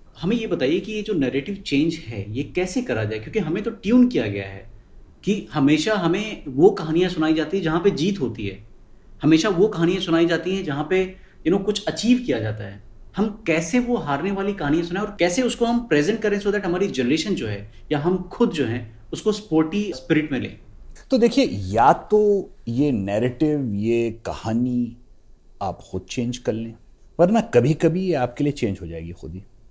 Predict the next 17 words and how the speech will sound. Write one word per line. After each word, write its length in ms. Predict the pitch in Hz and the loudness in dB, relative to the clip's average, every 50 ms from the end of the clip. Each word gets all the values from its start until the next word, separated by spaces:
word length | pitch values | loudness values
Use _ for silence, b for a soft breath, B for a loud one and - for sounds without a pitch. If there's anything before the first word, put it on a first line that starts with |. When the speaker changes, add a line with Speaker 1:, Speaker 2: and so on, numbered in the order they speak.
| - - - | -20 -10 -4
Speaker 2:
तो 60 | - | 0
मैं 120 | 117 127 135 | 2 4 4
आपको 320 | 139 139 135 - - 143 | 4 4 2 4 4 4
इसका 240 | 127 127 - - 135 | 4 4 4 4 6
एक, 320 | 123 123 120 123 - - | 6 6 4 2 0 0
अम, 420 | 110 98 95 95 95 90 90 85 82 - _ - - - - | 2 2 2 0 -2 -4 -6 -8 -10 -12 _ -20 -14 -12 -10
एक 120 | 90 - | -8 -6
example 480 | 87 78 78 90 87 92 90 113 117 107 | -6 -4 -2 -2 -2 -2 0 0 2 4
देता 220 | 110 104 - 117 | 2 2 2 0
हूँ। 180 | 117 110 85 - - - - - - - - | -2 -2 -6 -10 -14 -20 -20 -20 -20 -10 -4
तो 60 | 202 | 2
जब 100 | 196 247 | 4 6
मैं 140 | 247 - - | 6 6 6
तीस 200 | - 175 175 - | 6 6 6 8
साल 140 | 214 190 170 | 6 6 6
का 100 | - 113 | 6 4
था, 480 | - - 127 113 80 69 - - _ | 4 4 2 2 2 -2 -8 -16 _